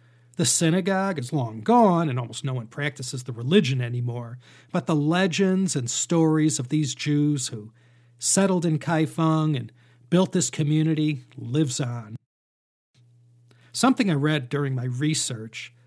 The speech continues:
China never persecuted the Jews. From ancient times all the way up until World War Two, when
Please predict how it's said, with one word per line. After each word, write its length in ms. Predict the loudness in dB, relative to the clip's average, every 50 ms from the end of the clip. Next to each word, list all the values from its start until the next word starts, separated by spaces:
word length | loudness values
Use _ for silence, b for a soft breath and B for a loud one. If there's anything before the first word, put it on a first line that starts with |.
| b b b b b b b
China 360 | -10 -4 -2 0 2 4 6 6
never 260 | 4 4 2 2 0
persecuted 760 | -2 0 2 2 2 2 0 -2 2 2 4 4 4 0 -2
the 60 | -6
Jews. 640 | -8 -4 -4 -2 -2 -2 -4 -6 -10 -12 -12 -14 -16 b b b b b b
From 240 | b 0 0 0 0 0
ancient 500 | 0 2 2 2 2 2 2 0 0 0
times 500 | -2 -2 0 0 2 2 0 0 -2 -4 -4
all 320 | 0 2 4 6 6 6 6
the 60 | 4
way 160 | 2 2 2
up 120 | 2 0
until 280 | -2 -4 -2 -2 -2 0
World 320 | 0 0 0 0 -2 -2
War 180 | -2 -2 -2 -2
Two, 480 | -4 -6 -4 0 2 2 2 2 0 -2
when 300 | -4 -8 -12 -16 -18